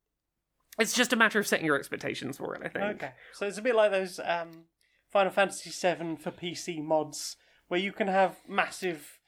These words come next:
Speaker 2: uh, high-res, multi-poly-, polygon characters
Speaker 1: <laughs>
Speaker 2: wandering around in the original three D, i-, in the ren-, original two D rendered backgrounds.
Speaker 1: <sighs> Ki-, kinda,
Speaker 2: Yeah, I
Speaker 1: yeah,
Speaker 2: get it.
Speaker 1: yeah. It's that kind of vibe,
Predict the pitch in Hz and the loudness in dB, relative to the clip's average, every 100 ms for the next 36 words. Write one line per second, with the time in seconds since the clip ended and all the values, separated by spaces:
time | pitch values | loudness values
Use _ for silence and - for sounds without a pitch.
0 | _ _ _ 165 160 147 - 190 170 175 | _ _ _ 0 2 0 2 2 4 4
1 | 165 151 - 170 175 175 - - 170 165 | 2 -2 -10 2 2 2 -2 0 2 2
2 | 147 - 175 160 160 156 160 - _ - | -2 0 2 4 2 2 -2 -8 _ -20
3 | _ - 185 170 - - 160 - - 170 | _ 2 4 4 0 -2 -2 -2 2 2
4 | 160 170 165 165 165 160 156 151 160 160 | 4 -2 0 4 4 4 0 -4 -2 0
5 | 160 156 151 156 151 151 156 147 147 - | 0 2 0 0 -2 -2 -4 -2 -4 -2
6 | 160 165 160 160 165 156 - 160 156 156 | 0 0 -2 0 -2 -4 -8 -6 -6 -4
7 | 160 151 180 151 147 156 147 143 147 - | -6 -4 -4 -4 0 0 0 2 2 4
8 | 156 226 - - - - 220 208 196 - | 4 6 2 -4 -6 0 2 2 0 -2
9 | 214 180 160 160 143 147 143 143 139 139 | 4 6 6 6 6 4 6 6 6 6
10 | 139 135 147 151 143 131 185 - 185 214 | 6 4 0 4 4 6 4 0 4 4
11 | - - - 190 196 190 160 156 170 214 | 4 -4 2 2 6 4 6 6 6 4